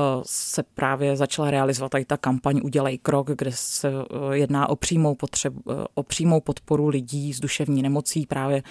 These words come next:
tady to, že ty lidi mají nějakou svoji zakázku a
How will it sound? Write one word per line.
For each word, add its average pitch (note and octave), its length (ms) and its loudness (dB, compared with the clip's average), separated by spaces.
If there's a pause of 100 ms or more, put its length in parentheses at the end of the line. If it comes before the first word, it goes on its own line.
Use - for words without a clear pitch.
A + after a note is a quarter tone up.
(280)
tady C3+ 200 0
to, C3+ 320 2
že C3+ 320 0 (720)
ty D#3 100 2
lidi C3+ 240 2
mají C#3 180 4
nějakou C3 280 0
svoji D#3+ 280 2
zakázku D3 800 -2
a B2 280 -2